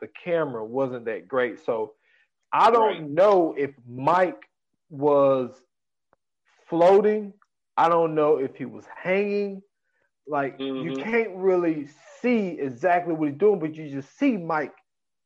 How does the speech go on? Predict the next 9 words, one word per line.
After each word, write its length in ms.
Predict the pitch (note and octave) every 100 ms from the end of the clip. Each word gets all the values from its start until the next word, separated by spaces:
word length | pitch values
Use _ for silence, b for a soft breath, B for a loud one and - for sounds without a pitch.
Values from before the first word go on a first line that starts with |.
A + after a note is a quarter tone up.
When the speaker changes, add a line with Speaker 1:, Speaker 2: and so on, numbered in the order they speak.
| _
Speaker 1:
just 180 | D#3+ C#3 -
there. 480 | E3+ G3+ F3 G#2 - _ _ _ _ C#3
And 120 | C#3
then 160 | C#3 -
all 240 | E3 E3+
of 100 | D#3+
a 40 | D3
Speaker 2:
Mm-hmm. 100 | C#3+
Speaker 1:
sudden, 420 | F3 D3 B2+